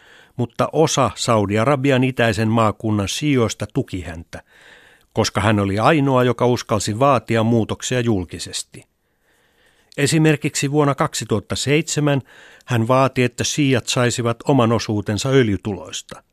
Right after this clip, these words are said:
Hehän ovat aina asuneet Saudi-Arabian öljyesiintymien päällä,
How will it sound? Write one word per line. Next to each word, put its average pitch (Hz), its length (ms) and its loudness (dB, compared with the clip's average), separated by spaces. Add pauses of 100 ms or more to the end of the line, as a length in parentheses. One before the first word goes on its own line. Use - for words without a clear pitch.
(760)
Hehän 117 280 2
ovat 107 260 -2
aina 139 320 2
asuneet 117 460 0
Saudi-Arabian 117 880 0 (100)
öljyesiintymien 113 1000 0
päällä, 87 480 -2